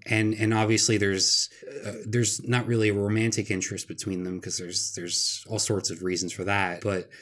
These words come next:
I just, I was interested in just seeing sort of the dynamic, uh, between the two characters, and that was, like, enough for me because I was just trying to figure out where this was headed, you know?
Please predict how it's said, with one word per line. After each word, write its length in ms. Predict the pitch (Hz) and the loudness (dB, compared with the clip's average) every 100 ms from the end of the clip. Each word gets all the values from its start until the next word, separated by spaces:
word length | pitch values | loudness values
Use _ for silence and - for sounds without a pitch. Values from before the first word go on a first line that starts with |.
| - - | -20 -4
I 80 | 131 | 0
just, 260 | 139 - - | 2 2 2
I 100 | 123 | 4
was 340 | 123 - - | 4 4 2
interested 520 | 127 139 135 - 135 | 2 2 2 4 4
in 140 | 120 104 | 4 4
just 200 | 110 - | 4 4
seeing 200 | 120 113 | 4 4
sort 160 | 113 | 2
of 60 | 107 | 0
the 80 | 95 | 0
dynamic, 640 | 95 95 98 107 98 82 - - - - | 0 2 4 4 2 0 -8 -20 -18 -8
uh, 260 | 95 87 82 | -4 -4 -6
between 380 | - - 113 | -6 0 2
the 60 | 110 | 2
two 160 | - 87 | 0 -4
characters, 580 | 92 87 87 90 80 | -6 -8 -6 -6 -4
and 80 | 95 | -2
that 120 | 98 | -2
was, 120 | 104 104 | 0 0
like, 140 | 104 | 0
enough 300 | 90 95 101 | -2 -4 -4
for 100 | - 87 | -6 -6
me 160 | 80 | -6
because 240 | 87 92 95 | -6 -4 0
I 60 | |
was 120 | 95 | 0
just 160 | 95 - | 0 0
trying 200 | 107 101 | 2 0
to 40 | |
figure 300 | 92 107 98 | 0 0 0
out 260 | 98 90 90 | 0 -2 -2
where 300 | 95 98 98 | -2 0 2
this 200 | 92 - | 0 -2
was 140 | 95 | -2
headed, 380 | - 101 90 - | -2 -2 -4 -8
you 180 | 120 98 | -8 -6
know? 300 | 92 87 95 | -6 -6 -6